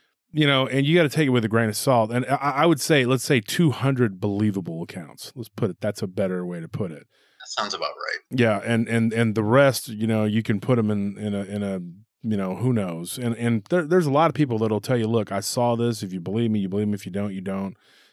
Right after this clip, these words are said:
Speaker 1: I believe there are
Speaker 2: Right.
Speaker 1: people that are experiencers, and they have a plethora of encounters with these things. But I also believe, you know, like, like somebody that you're arguing with, you know, y-, y-,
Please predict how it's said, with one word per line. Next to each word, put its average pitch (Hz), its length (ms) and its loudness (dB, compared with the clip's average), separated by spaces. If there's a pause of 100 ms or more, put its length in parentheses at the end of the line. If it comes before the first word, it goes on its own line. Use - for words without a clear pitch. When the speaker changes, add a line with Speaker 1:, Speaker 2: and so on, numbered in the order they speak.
(120)
Speaker 1:
I 117 80 0
believe 123 240 4
there 117 120 6
are 110 60 2
Speaker 2:
Right. - 0 -
Speaker 1:
people 123 300 -2
that 107 120 2
are 101 160 2
experiencers, 110 1000 -2
and 104 220 -6
they 104 140 0
have 101 640 -6
a 104 100 -4
plethora 101 540 -2
of 92 220 -6
encounters 110 500 -4
with 95 100 -10
these 101 180 -6
things. 101 340 -4 (680)
But 117 140 2
I 117 80 4
also 147 440 4
believe, 113 760 4
you 120 100 0
know, 107 220 0
like, 107 260 -2
like 110 200 0
somebody 113 380 2
that 101 220 -2
you're 113 120 -4
arguing 107 380 0
with, 98 280 -4
you 113 80 -4
know, 101 200 -2
y-, 104 320 -10
y-, 147 140 -2